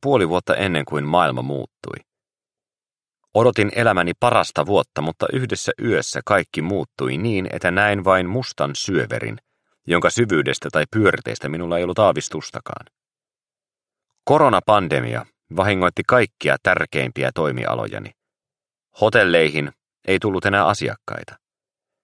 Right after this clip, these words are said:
Pörssit olivat vapaassa pudotuksessa. Vain hetkeä aiemmin Ving ja Sun Class Airlines olivat olleet elämäni paras sopimus,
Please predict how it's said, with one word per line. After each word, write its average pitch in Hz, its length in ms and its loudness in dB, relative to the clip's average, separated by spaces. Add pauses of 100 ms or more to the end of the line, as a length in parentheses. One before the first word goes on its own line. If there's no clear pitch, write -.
(240)
Pörssit - 440 2
olivat 87 280 2
vapaassa 98 440 2
pudotuksessa. - 800 -8 (400)
Vain 104 200 4
hetkeä 92 460 2
aiemmin 78 560 2
Ving 95 300 2 (400)
ja 85 80 0
Sun 107 340 2
Class 80 360 2
Airlines 67 680 2 (460)
olivat 76 260 -2 (100)
olleet 73 440 0
elämäni 71 420 2
paras 87 320 2
sopimus, 69 500 -2